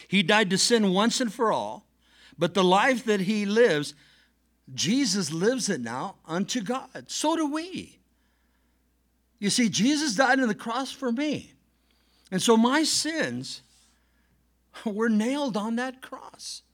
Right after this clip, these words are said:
once and for all. I have been set free.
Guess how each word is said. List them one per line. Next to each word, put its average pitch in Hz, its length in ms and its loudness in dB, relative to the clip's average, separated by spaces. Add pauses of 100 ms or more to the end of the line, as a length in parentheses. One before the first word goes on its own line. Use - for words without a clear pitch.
(540)
once 220 460 4
and 262 180 2
for 285 240 -10
all. - 320 -8 (220)
I 240 200 -6
have 247 360 -4
been 254 220 2
set 233 440 -6
free. 233 280 -4